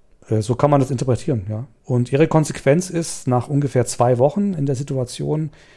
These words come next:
schneidet sie die Fessel durch. Ihr Bruder fährt sie zum Hauptbahnhof, äh, zum Bahnhof und sie nimmt einen Zug nach Mindelheim, äh, ins bayerische Allgäu und ist weg.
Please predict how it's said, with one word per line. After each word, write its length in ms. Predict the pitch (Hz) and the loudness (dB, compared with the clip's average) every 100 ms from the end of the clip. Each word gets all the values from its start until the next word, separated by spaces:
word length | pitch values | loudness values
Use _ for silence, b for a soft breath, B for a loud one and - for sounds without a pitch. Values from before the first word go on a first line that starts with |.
| b | b
schneidet 400 | - - 123 135 | -12 -2 2 2
sie 100 | - | 2
die 120 | 120 110 | 0 0
Fessel 320 | 127 - 113 | 0 0 0
durch. 300 | 139 220 - - - - - _ - _ _ _ - - | 2 0 0 -10 -20 -20 -20 _ -20 _ _ _ -20 -4
Ihr 180 | 123 117 | 0 2
Bruder 440 | 101 131 156 139 | 2 2 6 6
fährt 300 | - 120 120 | 4 2 2
sie 140 | - 117 | 0 -4
zum 340 | 117 107 98 | 0 0 2
Hauptbahnhof, 580 | 151 - 196 180 208 196 | 0 0 -2 -2 -4 -4
äh, 40 | |
zum 140 | - 110 | -4 0
Bahnhof 580 | 113 147 190 214 - - B B B B B B B | 2 2 0 -4 -8 -18 B B B B B B B
und 180 | - 127 | -2 -2
sie 80 | 120 | 4
nimmt 240 | 135 143 | 4 4
einen 120 | 127 113 | 2 0
Zug 260 | 165 165 | -2 0
nach 140 | 127 104 | 0 2
Mindelheim, 720 | 156 202 165 151 151 156 - | 4 4 2 2 2 0 -2
äh, 180 | 123 123 | -2 -2
ins 160 | 120 | -4
bayerische 460 | - 113 127 113 131 | -2 0 2 0 0
Allgäu 400 | 113 165 156 156 | 2 2 2 0
und 180 | 120 127 | -2 -4
ist 180 | - - | -6 -8
weg. 260 | - - | -10 -14